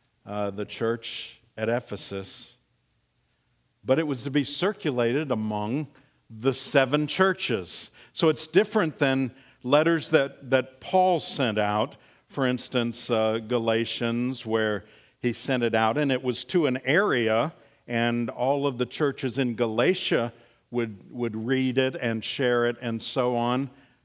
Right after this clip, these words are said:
But this one's different. It is to the, the churches in Ephesus, but also to those in Thyatira and Sardis and Philadelphia, Laodicea, and so on.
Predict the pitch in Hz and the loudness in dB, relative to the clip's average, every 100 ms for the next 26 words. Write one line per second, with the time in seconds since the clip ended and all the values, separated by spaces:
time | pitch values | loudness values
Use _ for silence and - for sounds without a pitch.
0 | _ _ _ _ _ _ - 135 190 196 | _ _ _ _ _ _ -14 -2 -2 -2
1 | 262 190 135 175 - 180 120 120 123 120 | -4 -4 -2 -2 -2 -2 0 0 0 -2
2 | - 131 113 110 98 - _ 107 104 - | -4 -4 0 0 -2 -10 _ -8 -6 0
3 | 139 139 139 117 127 127 139 - 131 - | 0 2 -2 0 2 2 2 2 0 2
4 | 147 151 - 123 117 123 117 - 127 120 | 0 0 -2 0 2 0 -4 0 2 2
5 | 113 - _ _ _ _ _ - 120 117 | 0 -6 _ _ _ _ _ -6 -2 0
6 | 110 107 104 101 _ _ _ _ _ - | -2 -4 -6 -12 _ _ _ _ _ -6
7 | 110 117 101 107 104 101 87 _ _ _ | -2 -2 -2 -6 -6 -8 -12 _ _ _
8 | - 113 104 - 127 131 131 131 123 113 | 0 2 2 -2 2 2 2 0 0 -2
9 | - 120 123 123 113 - 113 110 104 - | -2 0 2 0 -4 -6 -6 -6 -8 -4
10 | 113 117 113 117 - 120 117 113 117 113 | -2 0 0 0 -2 -4 0 0 -2 -4
11 | - 120 113 107 - 131 131 110 98 87 | -6 -4 -2 -4 -4 -2 0 -2 -6 -10